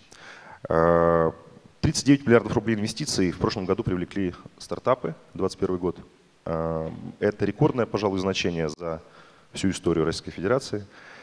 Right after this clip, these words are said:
И покажу чуть позже, что происходит сейчас. Ужасные вещи, поэтому буду вас так немножко порадую прошлыми успехами.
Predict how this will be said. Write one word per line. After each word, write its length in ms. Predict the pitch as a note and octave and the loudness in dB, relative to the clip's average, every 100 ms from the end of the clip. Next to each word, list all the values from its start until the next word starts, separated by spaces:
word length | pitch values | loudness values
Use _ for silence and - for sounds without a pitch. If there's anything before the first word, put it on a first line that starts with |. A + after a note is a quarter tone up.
| - _ - | -20 _ -8
И 500 | F#2 F#2+ F#2+ F#2+ E2+ E2+ - G1+ - - - | 0 2 4 2 0 -4 -12 -14 -16 -10 -4
покажу 260 | - F#2+ | 2 2
чуть 140 | G#2 - | 2 0
позже, 280 | G#2+ F2 | 2 2
что 160 | F2 F#2 | 0 -2
происходит 400 | - F2 - E2 | -2 -4 -4 -6
сейчас. 500 | - - C#3 - - F2 E2 G1+ - - - - - - E2+ - | -2 4 4 2 -6 -8 -8 -8 -12 -12 -12 -12 -12 -10 -8 -4
Ужасные 500 | F#2 F2+ F2 E2+ E2 | 0 4 4 2 0
вещи, 300 | C#3 - - - - - - - | 0 0 -6 -10 -16 -16 -18 -12
поэтому 320 | E2+ - E2 | -10 -8 -10
буду 200 | D#2+ - | -8 -6
вас 120 | D2+ - | -6 -6
так 140 | - | -10
немножко 300 | D#2+ D#2+ - | -8 -8 -6
порадую 360 | - G2+ F#2+ F#2 | 2 4 4 2
прошлыми 360 | B2+ - F#2+ | 0 0 -2
успехами. 400 | F#2 - - - | -4 -4 -6 -10